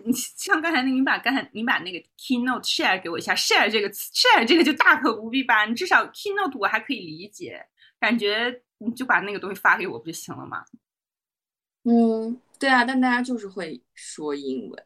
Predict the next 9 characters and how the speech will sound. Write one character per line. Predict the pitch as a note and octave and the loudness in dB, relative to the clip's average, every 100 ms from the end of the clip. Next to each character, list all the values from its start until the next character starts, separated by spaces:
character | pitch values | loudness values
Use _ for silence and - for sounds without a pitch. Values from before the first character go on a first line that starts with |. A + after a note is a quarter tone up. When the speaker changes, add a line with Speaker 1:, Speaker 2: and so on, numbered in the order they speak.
| - | -20
Speaker 2:
啊。 | - - - _ _ _ _ _ _ _ | -20 -20 -20 _ _ _ _ _ _ _
Speaker 1:
嗯。 | A3+ A3 G#3+ G3+ F#3+ F3+ F3 D#3 D3+ D#3+ _ _ _ _ _ _ | -10 -8 -8 -12 -12 -12 -12 -12 -14 -20 _ _ _ _ _ _
Speaker 2:
可 | - | -4
能 | F#3 | 0
会 | B3 | 0
显 | B3+ F3+ A#2+ | -2 -4 -4
得 | D#3+ | -4
自 | |
己， | G#3 | -8